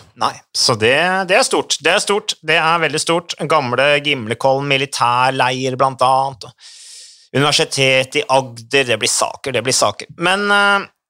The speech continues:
etappe fem, da. Eh, det er jo liksom, eh, vi får jo se hvordan det blir med Gimlekollen der, og været, og i det hele tatt. Vi håper jo selvfølgelig på solskinn og Sørlandet på sitt beste, men så er det Flekkefjord-Sandnes, da.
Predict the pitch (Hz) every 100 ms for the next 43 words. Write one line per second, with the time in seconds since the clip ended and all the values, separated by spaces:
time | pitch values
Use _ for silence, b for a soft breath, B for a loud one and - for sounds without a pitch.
0 | _ - 180 185 - 190 - 147 127 143
1 | 208 196 175 175 175 175 170 151 165 180
2 | - 156 151 151 151 151 151 151 160 151
3 | 151 - 143 139 131 131 135 123 123 131
4 | 127 131 127 127 117 101 - 107 110 113
5 | 113 117 117 110 104 104 110 110 127 127
6 | 120 123 107 92 127 - - 123 127 143
7 | 87 - 127 135 90 - - 120 107 -
8 | 135 131 107 B B B 131 123 120 -
9 | 123 101 98 104 123 139 135 156 - 208
10 | 214 180 156 190 - - 202 - _ -
11 | 113 - 175 - - 175 104 117 220 -
12 | -